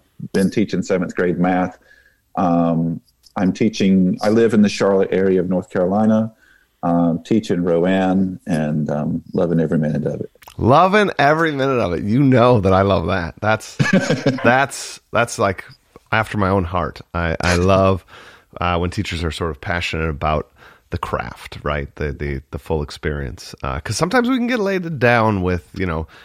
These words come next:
Speaker 2: district
Speaker 1: Oh, yeah.
Speaker 2: policy or this or the scope and
Speaker 1: Right.
Speaker 2: sequence that. But if you, you know, never lose sight of the kids that are right in front of you and the, the impact you're making on them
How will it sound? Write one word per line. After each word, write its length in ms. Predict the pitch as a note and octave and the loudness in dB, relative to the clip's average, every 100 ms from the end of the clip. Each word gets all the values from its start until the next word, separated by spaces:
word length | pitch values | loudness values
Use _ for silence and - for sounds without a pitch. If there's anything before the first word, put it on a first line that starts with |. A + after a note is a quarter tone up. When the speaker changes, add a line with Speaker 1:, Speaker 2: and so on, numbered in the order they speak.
| _ | _
Speaker 2:
district 320 | F#2+ F#2 F2+ | -10 -8 0
Speaker 1:
Oh, 100 | A2 | 2
yeah. 40 | G2+ | 4
Speaker 2:
policy 460 | D#2+ D#2+ - F#2 | 2 2 0 0
or 120 | E2 | 0
this 380 | D2+ F#2 F2+ - | 0 2 0 -2
or 80 | D#2 | -8
the 100 | C#2+ | -8
scope 300 | - G#2 F2 | -4 -2 0
and 120 | D#2 | 0
Speaker 1:
Right. 100 | D2+ | 0
Speaker 2:
sequence 380 | G#2+ - F2 - | -2 -4 -8 -6
that. 340 | G#2 G#2 G2 - - _ _ _ _ _ | -2 -2 -4 -10 -20 _ _ _ _ _
But 120 | F#2 | -8
if 100 | F2+ | -6
you, 220 | F2+ F2+ C2+ - - | -4 -6 -6 -12 -8
you 140 | E2+ F#2+ | -4 -2
know, 100 | E2 | 0
never 320 | F#2 G#2+ A#2+ | 0 0 0
lose 220 | G2+ F#2+ | -2 -2
sight 300 | - F#2 F2 - | -2 -2 -2 -6
of 420 | D#2+ D2+ D2+ D2 - | -6 -4 -4 -8 -12
the 100 | - | -8
kids 260 | G2 D#2+ | -4 -4
that 60 | D#2+ | -4
are 40 | |
right 100 | D#2 D#2 | -4 -6
in 80 | |
front 220 | D2 F2 F#2+ | -6 -4 -2
of 80 | |
you 160 | B2 C3 | -2 -4
and 160 | - D2+ | -6 -6
the, 320 | D2 D2 C#2+ C#2+ - - _ - | -4 -4 -6 -10 -16 -20 _ -6
the 160 | F2 | -2
impact 440 | F2 F2+ F#2+ E2+ - | -2 -2 -6 -6 -6
you're 80 | D#2 | -6
making 340 | D2+ F2 F2+ | -6 -6 -6
on 180 | D2+ D2 | -6 -6
them 420 | D2+ G#2 F#3 E3+ | -4 -4 -4 -8